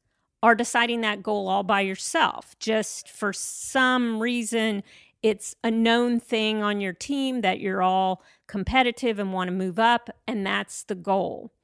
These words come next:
Uh, it could be, though, and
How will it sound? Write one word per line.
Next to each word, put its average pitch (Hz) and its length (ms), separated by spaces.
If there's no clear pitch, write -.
Uh, 208 320
it 240 120
could 427 240
be, 302 420
though, 208 640
and 214 400